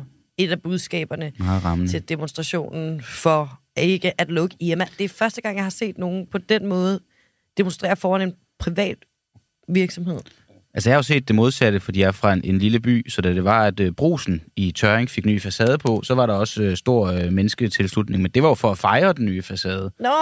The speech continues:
Speaker 1: ja, okay.
Speaker 2: Øh, men jeg kunne godt forestille mig, i sådan et lille samfund som, som Tørring, at hvis man vælger at lukke Brugsen, så kunne nogenlunde det samme ske. Men det her, det er jo, øh, det er jo, det er jo, det er jo Irma, og det er jo, det er jo folk, der, øh, altså, det er jo, det er jo, det er jo, altså, det er jo butikskæden, og alle ved det jo godt.
Speaker 1: Ja.
Speaker 2: Men folk, de er jo virkelig kommet på, på stikkerne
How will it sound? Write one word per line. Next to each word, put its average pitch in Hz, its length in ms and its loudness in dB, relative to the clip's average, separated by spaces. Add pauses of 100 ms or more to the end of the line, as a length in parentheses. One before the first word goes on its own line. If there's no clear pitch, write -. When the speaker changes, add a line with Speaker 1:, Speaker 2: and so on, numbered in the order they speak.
Speaker 1:
ja, 175 180 2
okay. 175 240 -6
Speaker 2:
Øh, 98 120 0
men 92 120 0
jeg 95 60 0
kunne 98 80 0
godt 127 120 4
forestille 160 320 2
mig, 113 220 4 (120)
i 117 100 -2
sådan 117 160 2
et 104 60 -2
lille 143 180 2
samfund 110 360 0
som, 87 240 -2
som 87 180 -6
Tørring, 101 360 4
at 104 60 0
hvis 92 160 -4
man 87 100 0
vælger 98 140 4
at 101 60 4
lukke - 160 2
Brugsen, 104 260 -2
så 101 80 -2
kunne 104 160 0
nogenlunde 104 380 2 (600)
det 98 100 0
samme 104 260 4
ske. 107 260 0 (300)
Men 98 120 0
det 117 80 6
her, 131 100 6
det 117 120 2
er 127 40 6
jo, 113 220 4
øh, 90 160 0
det 73 260 -6
er 110 40 4
jo, 113 160 2
det - 120 -6
er 110 40 2
jo, 117 180 2
det - 120 -4
er 113 40 4
jo 120 60 4
Irma, 123 380 2 (320)
og 110 80 -8
det 110 60 0
er 113 40 4
jo, 107 140 2
det - 180 -8
er 110 60 0
jo 104 40 0
folk, 117 300 0
der, 101 140 2
øh, 92 320 -2 (600)
altså, 101 100 -2
det 90 60 -4
er 117 60 4
jo, 110 140 2
det - 120 -6
er 110 40 2
jo, 104 80 2
det - 180 -4
er 107 40 4
jo, 101 40 4
altså, 101 120 0
det 98 60 0
er 131 60 2
jo - 20 -2
butikskæden, 123 420 -2
og 104 60 0
alle 117 120 2
ved 131 100 2
det 104 80 0
jo 92 80 2
godt. 92 220 0 (160)
Speaker 1:
Ja. 151 180 -8
Speaker 2:
Men 147 80 2
folk, 123 200 2
de - 60 0
er - 20 4
jo 113 40 0
virkelig 165 220 0
kommet 110 220 0
på, 98 180 0
på 95 140 -6
stikkerne 104 440 0